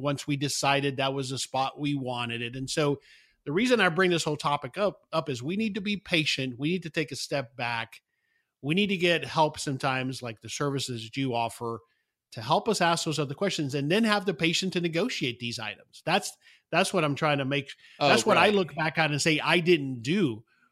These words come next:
Speaker 1: right? We, we just assume certain things.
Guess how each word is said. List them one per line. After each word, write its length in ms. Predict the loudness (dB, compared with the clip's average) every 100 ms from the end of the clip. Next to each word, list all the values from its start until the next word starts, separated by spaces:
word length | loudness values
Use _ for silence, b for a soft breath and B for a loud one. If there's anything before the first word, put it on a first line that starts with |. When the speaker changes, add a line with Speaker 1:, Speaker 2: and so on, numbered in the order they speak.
| _
Speaker 1:
right? 200 | -2 -2
We, 400 | 0 0 0 -2
we 220 | -2 -2
just 300 | 0 0 0
assume 480 | -2 0 2 2 2
certain 280 | 2 0 -2
things. 480 | 0 2 2 0